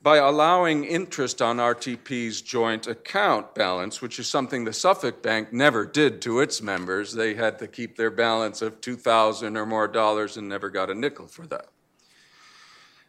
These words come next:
Instead, the Fed has thrown a wrench into the R T P works. Last October, it yielded to pressure from community banks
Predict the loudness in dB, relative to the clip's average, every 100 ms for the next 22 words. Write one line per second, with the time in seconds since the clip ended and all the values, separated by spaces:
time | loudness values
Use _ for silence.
0 | _ _ _ 0 2 4 2 6 10 12
1 | 10 6 -4 -16 _ _ _ -10 2 6
2 | 8 6 4 6 8 6 8 6 6 2
3 | -2 -2 0 4 6 4 2 -4 0 4
4 | 8 10 8 4 4 4 4 2 0 -2
5 | 2 4 6 4 4 0 -16 -20 -8 -4
6 | -2 4 4 4 2 -2 -2 4 4 4
7 | -2 -2 -2 -2 -2 0 0 0 -2 2
8 | 2 4 0 -6